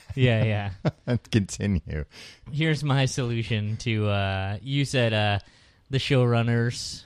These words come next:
Speaker 2: Mm-hmm.
Speaker 1: uh, should just, uh, <clears throat> give a list of questions that he's not gonna answer.
Speaker 2: Mm-hmm.
Speaker 1: How about
Speaker 2: Hey, Tim.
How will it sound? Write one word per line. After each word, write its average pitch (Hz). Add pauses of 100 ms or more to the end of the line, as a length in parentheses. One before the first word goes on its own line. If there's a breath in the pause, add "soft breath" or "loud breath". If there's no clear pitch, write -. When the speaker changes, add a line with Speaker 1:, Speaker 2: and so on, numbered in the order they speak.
(140)
Speaker 2:
Mm-hmm. 92
Speaker 1:
uh, 98 (160)
should 113
just, 185
uh, 101
<clears throat> 107
give 107
a 101
list 104
of 117
questions 113
that 107
he's 104
not 104
gonna 101
answer. 110
Speaker 2:
Mm-hmm. 98 (920 soft breath)
Speaker 1:
How 165
about 202
Speaker 2:
Hey, 131
Tim. 98